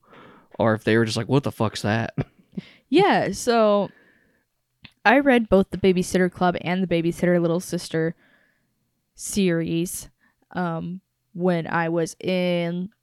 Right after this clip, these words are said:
Speaker 2: like, elementary school. I read Babysitter Club probably early,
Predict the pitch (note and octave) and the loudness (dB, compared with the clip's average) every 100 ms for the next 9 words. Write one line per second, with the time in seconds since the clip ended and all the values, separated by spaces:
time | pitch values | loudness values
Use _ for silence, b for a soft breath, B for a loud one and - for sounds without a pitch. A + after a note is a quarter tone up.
0 | _ _ - E3+ C#3+ - F#3 F3+ F3+ F3+ | _ _ -4 -2 -2 -2 0 2 2 -2
1 | F3 F3 E3+ - F3 E3 D#3+ E3 - F3 | -2 -2 -2 -4 -2 0 0 -4 -4 -2
2 | E3+ F3 F3 E3 E3+ E3+ D#3+ - E3+ E3 | 0 0 -2 -4 -4 -4 -6 -4 -2 -2
3 | F3 - - - F#3 F3 E3+ E3 E3 E3 | -4 -10 -14 -4 0 0 0 0 0 -2
4 | - _ _ - G3+ F#3 E3+ E3 F3+ | -6 _ _ 2 4 4 2 0 -2